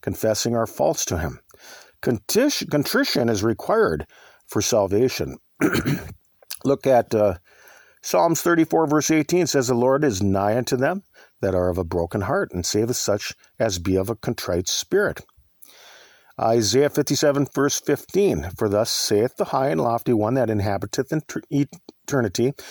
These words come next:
whose name is holy, I dwell in the high and holy place with him also, that is of a contrite and humble spirit, to revive the spirit of the humble and to revive the heart of the contrite ones.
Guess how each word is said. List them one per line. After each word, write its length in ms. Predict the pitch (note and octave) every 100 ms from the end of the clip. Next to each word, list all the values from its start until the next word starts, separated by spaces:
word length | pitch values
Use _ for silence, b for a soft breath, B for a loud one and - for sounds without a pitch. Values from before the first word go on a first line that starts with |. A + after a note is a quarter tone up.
| B B
whose 220 | C#3+ G#2+
name 280 | G2 G#2+ A#2+
is 100 | D#3+
holy, 380 | E3 E3 B2+ - - B B B B B
I 140 | G2+
dwell 240 | F#2+ G#2 A#2
in 60 |
the 60 | B2
high 280 | - F#2+ G#2+
and 100 | C3+
holy 280 | C#3+ B2+
place 440 | G#2+ A2 A2+ C3 - -
with 340 | G#2 E3+ -
him 140 | F3
also, 480 | A2+ F3+ - - - - b b b
that 120 | G#2
is 160 | G#2 F#2+
of 100 | F#2+
a 80 | G#2
contrite 520 | A2 G#2 F2+ E2+ E2+
and 140 | G#2
humble 260 | F#2+ E2 G2
spirit, 400 | - C#3+ D3+ - B B
to 100 | -
revive 580 | A#2 A2+ G2 A#2 D3 D#3
the 80 | D#3
spirit 420 | - - C3 C3
of 80 | B2+
the 80 | A#2+
humble 340 | F#2+ E2+ F#2
and 80 | G2
to 80 | G#2
revive 420 | G#2 F#2+ G#2+ A#2+
the 80 | C3
heart 400 | - A2+ C#2+ - B B B B B
of 160 | F#2
the 80 | F#2
contrite 500 | - F#2+ - F#2 F2+
ones. 400 | F2 D#2 D2 -